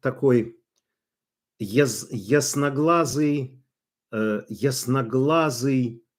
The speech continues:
идиот. Он пишет такие жизнеутверждающие какие-то короткие тексты,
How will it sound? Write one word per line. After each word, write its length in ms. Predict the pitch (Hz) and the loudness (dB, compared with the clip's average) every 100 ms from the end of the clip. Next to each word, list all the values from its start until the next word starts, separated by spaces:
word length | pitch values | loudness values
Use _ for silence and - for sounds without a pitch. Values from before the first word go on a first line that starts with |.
| _ | _
идиот. 800 | 131 110 139 139 113 - - - _ _ _ _ _ _ _ _ - | -6 -4 0 0 0 -2 -10 -20 _ _ _ _ _ _ _ _ 0
Он 420 | 147 135 127 - _ | 2 2 -2 -10 _
пишет 340 | 165 170 135 - | -2 -2 -2 -4
такие 300 | 131 147 123 | -4 -2 -2
жизнеутверждающие 1500 | - 127 135 135 135 123 135 120 110 143 127 117 113 - 110 | -2 -2 0 2 0 0 -2 -4 -2 2 2 2 -2 -4 -4
какие-то 440 | 117 117 127 117 | -2 -4 -2 -4
короткие 640 | 117 135 131 123 - 123 113 | -4 -2 0 -2 -4 -6 -6
тексты, 640 | - 202 202 - 101 - | -2 -2 -2 -4 -4 -6